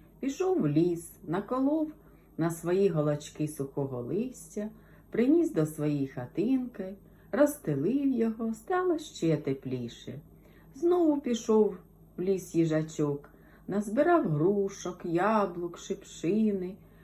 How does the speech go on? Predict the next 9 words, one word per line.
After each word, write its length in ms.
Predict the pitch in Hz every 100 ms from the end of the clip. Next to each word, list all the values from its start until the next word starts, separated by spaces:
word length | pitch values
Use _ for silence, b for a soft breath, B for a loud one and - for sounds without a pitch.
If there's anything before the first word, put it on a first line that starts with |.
| b b
приніс 600 | 220 285 339 359 - -
на 200 | 160 147 B B B
голочках 800 | 151 151 135 - - 170 180 160
в 20 |
хатинку 840 | - 120 - 180 247 294 302 - 226
і 80 | 202
склав 500 | - 135 143 196 202
у 40 |
куточку. 880 | 160 156 156 131 131 - - - 113